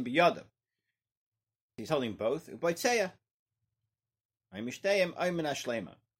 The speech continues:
Okay, I'm not sure exa-, okay, I'm, okay, let's just read what it says. I'm, I'm not sure exactly what he accomplishes. If he's, I guess he could eat from the prusa, he could eat from the prusa right away, and then he would,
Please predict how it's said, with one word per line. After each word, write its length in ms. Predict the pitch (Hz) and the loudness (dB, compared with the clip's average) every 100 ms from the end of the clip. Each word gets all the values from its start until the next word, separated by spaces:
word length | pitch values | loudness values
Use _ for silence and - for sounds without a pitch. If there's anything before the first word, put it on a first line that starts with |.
| - | -10
Okay, 100 | 110 | -8
I'm 100 | 110 | -6
not 120 | 120 | -8
sure 160 | - 110 | -8 -8
exa-, 160 | - | -8
okay, 140 | - 104 | -6 -6
I'm, 120 | 98 | -6
okay, 280 | 104 - 104 | -10 -12 -10
let's 180 | 113 123 | -6 -6
just 180 | 120 - | -6 -8
read 200 | 113 95 | -8 -6
what 100 | 95 | -8
it 60 | - | -6
says. 160 | 113 | -6
I'm, 180 | 101 101 | -6 -8
I'm 120 | 107 | -8
not 120 | 123 | -8
sure 120 | 127 110 | -8 -10
exactly 440 | 101 120 123 110 | -8 -6 -6 -6
what 120 | 110 | -8
he 140 | 101 92 - | -8 -10 -16
accomplishes. 840 | - 170 185 143 139 131 151 170 - - - - | -10 -6 -6 -8 -10 -6 -6 -6 -12 -20 -20 -20
If 100 | - | -14
he's, 220 | - 117 - _ _ _ _ _ _ _ - - _ - | -10 -10 -12 _ _ _ _ _ _ _ -20 -20 _ -12
I 40 | |
guess 160 | 110 131 | -8 -8
he 80 | - | -8
could 180 | 123 - | -8 -6
eat 160 | 175 | -8
from 160 | - 131 | -4 -6
the 40 | |
prusa, 380 | - 143 135 135 | -6 -8 -8 -8
he 80 | 123 | -10
could 160 | - | -8
eat 80 | 147 | -6
from 120 | 151 | -4
the 40 | 117 | -6
prusa 300 | - 135 127 | -6 -6 0
right 140 | 139 | 2
away, 440 | 165 226 196 170 - _ _ _ _ _ | 2 4 4 2 -4 _ _ _ _ _
and 180 | 117 127 | -8 -2
then 200 | 170 156 | 0 0
he 120 | 156 | -2
would, 400 | 147 175 147 139 | 2 4 4 2